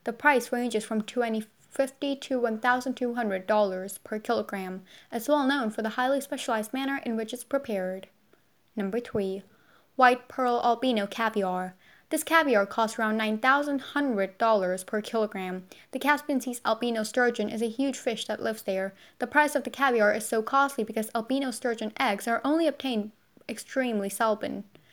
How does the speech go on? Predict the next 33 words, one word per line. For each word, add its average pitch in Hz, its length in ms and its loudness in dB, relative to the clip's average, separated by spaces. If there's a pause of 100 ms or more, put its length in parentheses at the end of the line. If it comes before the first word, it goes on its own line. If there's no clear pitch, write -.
(300)
only 302 260 6
when 226 120 0
they're 220 200 -2
estimated 254 460 0
to - 80 -14
be 226 100 2
around 220 280 0
hundred 220 300 0
years 196 280 -4
old. 185 400 0 (720)
Number 196 260 -4
four, 185 500 -2 (420)
swallow's 277 520 4
nest 214 280 -4
soup. 208 400 0 (560)
These 285 180 4
birds' 247 400 4
nests 214 260 -2
are 240 120 4
virtually 302 560 2
entirely 285 440 0
constructed 233 560 -2
of 220 120 -4
their 220 120 0
saliva, 214 720 0
with 226 160 -2
no 294 140 2
other 311 160 2
materials 240 640 2
added. 196 400 0 (280)
As 226 140 2
a 220 60 0
result, 208 440 4